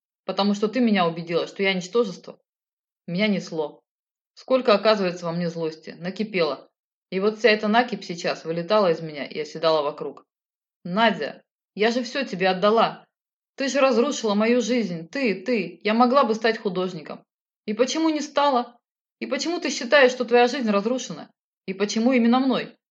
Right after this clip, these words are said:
Ты хотела рисовать? Ты рисовала. Ты хотела, чтобы тебя оставили в покое? Мы тебя оставили.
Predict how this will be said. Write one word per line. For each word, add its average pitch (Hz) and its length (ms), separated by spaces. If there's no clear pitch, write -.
Ты 208 100
хотела 240 360
рисовать? 247 600
Ты 160 100
рисовала. 156 640
Ты 254 120
хотела, 285 360
чтобы 254 240
тебя 262 220
оставили 269 400
в 254 80
покое? 247 640
Мы 170 140
тебя 202 240
оставили. 214 600